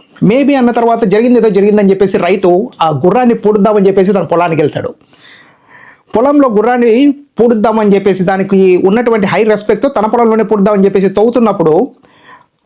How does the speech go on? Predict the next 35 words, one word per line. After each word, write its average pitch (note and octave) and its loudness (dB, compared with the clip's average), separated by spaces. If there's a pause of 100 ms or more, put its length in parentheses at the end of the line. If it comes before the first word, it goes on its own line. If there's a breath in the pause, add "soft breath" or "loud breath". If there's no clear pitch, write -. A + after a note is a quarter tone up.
బంగారు A#3 0
నిధులు G3 0
బయటపడతాయి. C#3+ -2 (960 soft breath)
ఇప్పుడు G#3 -2
ఈ G#3 2
సానుభూతి A#3+ -2
పరులు B3 -2
ఎవరైతే A#3 2
ఈ G#3+ 2
పక్క, G3+ -2
పక్క F#3+ -4
వాళ్ళు G#3+ 2
ఉంటారో F3+ 0 (100)
వాళ్ళందరూ G3 0
మళ్ళీ F#3 0
చూసి G#3 0
దాన్ని, F#3+ 0 (640 loud breath)
"గుర్రం A#3 0
చస్తే B3 -2
చచ్చింది, A3+ 0 (380 loud breath)
చచ్చి F#3 -2
నీకు B3 2
మంచి F#3+ 2
పనే A#3+ 0
అయ్యింది, G#3 2
యాక్చువల్గా F#3+ 0
చెప్పాలంటే F#3+ 0
నీకు G3 0
బ-, D#3 -2
మొత్తం E3 -2
బంగారు G3 0
నిధులన్నీ G3+ 2
దొరికాయి F#3+ 0
కదా" E3+ 0
అంటారనమాట. C#3 -6